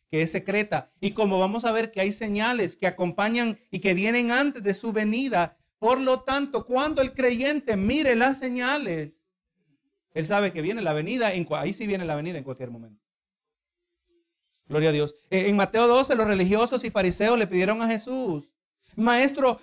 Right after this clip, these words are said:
pe-, pe-, deseamos de ti señal." Y él le respondió y le dijo, ay, escucha a quién, a quién se lo dijo, ¿verdad? Se lo dijo a los hipócritas. "La generación mala y adúltera demanda señal",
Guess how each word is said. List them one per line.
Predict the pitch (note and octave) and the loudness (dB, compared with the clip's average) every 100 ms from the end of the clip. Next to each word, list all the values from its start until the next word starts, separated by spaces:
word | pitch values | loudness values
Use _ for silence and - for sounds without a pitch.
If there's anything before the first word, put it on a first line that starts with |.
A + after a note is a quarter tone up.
| _ | _
pe-, | A3 A3 F#3+ | 0 2 0
pe-, | G#3+ | 0
deseamos | G#3+ G#3 A#3+ C4+ | 0 0 2 2
de | C4+ | 2
ti | C4 C4 C#4 B3+ G#3+ | 0 -4 -2 -2 -2
señal." | B3 A3+ A#3+ C4+ G3 C#3 A#2+ _ _ _ | -2 0 0 0 -2 -4 -10 _ _ _
Y | - A3 G#3+ | -4 0 2
él | A3 A#3+ | 2 2
le | |
respondió | A#3+ B3+ B3 A3+ A3+ | 2 0 0 -2 0
y | A3+ | 2
le | G#3 | 0
dijo, | G3+ C4 A#3+ E3+ C3+ _ _ _ _ _ | 0 -4 0 0 -2 _ _ _ _ _
ay, | F#3 F3+ | -2 0
escucha | F3 A#3 C4 | 0 -2 -2
a | A#3 | 0
quién, | C4+ | -2
a | - | -4
quién | B3+ | -4
se | B3+ | -4
lo | G#3+ | -4
dijo, | F#3+ C#4 E3+ | -4 -6 -4
¿verdad? | G3 G#3+ | -4 -4
Se | E3 | -6
lo | |
dijo | D#3+ A3+ | -4 -6
a | |
los | A3+ G3+ | -8 -12
hipócritas. | - B3 G#3 D3 A#2 _ _ _ _ _ - | -6 -6 -6 -14 -20 _ _ _ _ _ 0
"La | A#3 A#3+ | 2 2
generación | A#3+ A3 A3 A#3+ B3 A#3 | 2 2 0 0 0 0
mala | A3 A3+ A#3 | 2 2 2
y | A3 | 2
adúltera | F#3+ G3 G#3 G#3 F#3 | 2 0 -2 -2 2
demanda | F3 F3+ G3+ | 0 0 -4
señal", | G#3 G3+ F#3+ G3+ A3 D#3 A2+ | -6 -6 -6 -2 -2 -4 -8